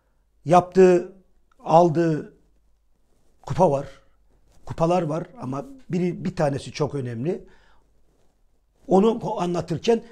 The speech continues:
bıraktığı yıkıntıları da konuşmamız lazım aslında arkadaşlar. Ama şimdi geldi gitti, o yıkıntılar bize kaldı. O nerede şimdi?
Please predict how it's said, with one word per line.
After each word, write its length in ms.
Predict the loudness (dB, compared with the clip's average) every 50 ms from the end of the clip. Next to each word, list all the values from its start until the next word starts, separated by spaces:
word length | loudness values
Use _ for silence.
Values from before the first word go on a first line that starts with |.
| -20 -16 -6
bıraktığı 420 | 0 4 4 4 4 2 0 -4
yıkıntıları 760 | -2 0 0 0 0 0 0 -2 -2 0 0 0 0 0 0 0
da 100 | -2 -4
konuşmamız 580 | -6 -6 -8 -8 -8 -10 -10 -10 -8 -8 -8 -8
lazım 300 | -8 -8 -8 -8 -8 -10
aslında 380 | -10 -12 -10 -10 -10 -8 -10
arkadaşlar. 520 | -10 -10 -10 -12 -12 -10 -6 -4 -4 -4 -6 -8 -20 -18 -8 -4
Ama 260 | -2 0 0 0 -2
şimdi 380 | -2 -2 -4 -4 -4 -6 -8 -12 -18 -20 _ _ 6
geldi 400 | 8 8 8 8 6 0 -4 -2
gitti, 300 | -4 -4 -4 -4 -4 -2
o 100 | 0 0
yıkıntılar 640 | 0 0 -2 -2 -2 -2 -2 -2 -2 -2 0 -2 0
bize 220 | 2 2 2 2
kaldı. 300 | 2 -2 -2 -2 -2 2
O 340 | 6 6 6 6 6 2 -2
nerede 300 | 0 0 0 0 -2 -4
şimdi? 420 | -4 -4 -6 -4 -4 -4 -6 -6